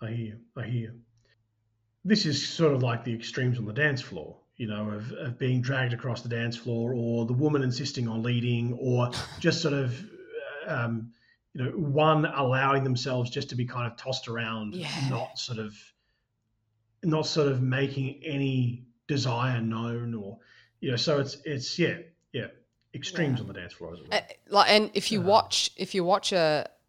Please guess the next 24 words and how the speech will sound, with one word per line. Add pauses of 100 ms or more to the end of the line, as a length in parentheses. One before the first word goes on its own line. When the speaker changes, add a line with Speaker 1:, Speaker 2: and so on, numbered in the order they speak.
(120)
Speaker 2:
a (120)
ballroom, (180)
a
standard
ballroom
dance
couple, (480)
like,
you
know,
say
in,
um, (1160)
in,
in
the
U
K
when
they
have
their
massive, (960)
uh,